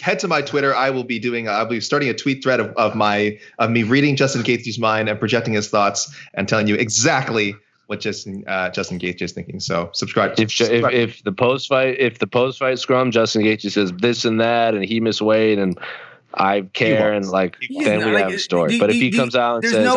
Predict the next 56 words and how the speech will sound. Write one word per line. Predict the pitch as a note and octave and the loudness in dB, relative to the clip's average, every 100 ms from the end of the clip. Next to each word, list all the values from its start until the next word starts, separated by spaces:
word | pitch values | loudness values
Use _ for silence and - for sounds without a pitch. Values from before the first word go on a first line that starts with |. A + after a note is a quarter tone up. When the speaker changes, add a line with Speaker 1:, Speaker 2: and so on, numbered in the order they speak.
| A#3+ | 2
Speaker 2:
"I" | A3+ | 2
Speaker 3:
way | A#3 G3 | 2 0
he'll | E3 D#3+ D3+ | 0 -2 -2
say | D3+ C3+ | 0 0
it | |
after | B2+ - | 0 -2
the | A#2 A2+ | -6 -2
fight. | B2+ A#2 | -2 0
There's | D#3+ F#3 | 0 -2
just | E3 | -4
Speaker 1:
He | D3 | 0
Speaker 3:
no | D#3+ | 0
Speaker 1:
won't. | D3+ | 2
He | C3+ | 2
won't. | B2 | 0
Speaker 3:
way. | F#2 | -2
It's | F#2+ B2 | -4 -6
just, | C3+ - | -4 0
you | - G#3 | 0 2
know, | G3 | 0
we | G#3 | 2
know | A#3 | 2
that's | G3+ F3+ | 2 2
not | D3 | 0
how | C#3 A#2 | 0 -2
it | F#2 | -2
works, | G2+ B2+ - | -2 -2 -2
man. | F3 G#3 A#3 | -4 -4 -6
You | - C#4+ | -6 -6
know | - G#3 | -6 -4
that. | C3+ F3+ - _ _ _ _ _ - | -2 -2 -6 _ _ _ _ _ -2
Speaker 2:
Anthony | B2 B2+ C3+ C3 | -2 -2 -8 -4
Johnson | C3+ D3 D#3 D3+ | 0 0 2 0
did | B2 C3 | 2 2
it. | C#3+ C#3 - | 2 0 0
Anthony | A#2 B2 C#3 B2+ | 0 2 0 2
Johnson | B2+ B2+ A2+ - B2 | 2 2 0 -2 2
didn't | A#2+ A#2+ A2+ | 4 2 2
care. | A#2+ A#2+ | 2 2
And | |
then | A2+ | 2
as | G#2+ | 0
soon | A#2+ | 0
as | G#2+ | 0
the | |
fight | - A2+ | 0 2
was | G#2 | 2
over, | A2+ G#2 | 2 2
he | G#2+ | 0
went | G#2 G#2 | 2 0
to | G#2+ | -2
the | G2+ | -2
commission | G#2+ G#2 - F#2+ | 0 0 2 2
and, | F#2+ E2+ | 0 0
and | F#2+ F#2 F2 | 0 2 2
objected | F#2+ E2+ F#2 - E2+ | 0 2 0 2 -2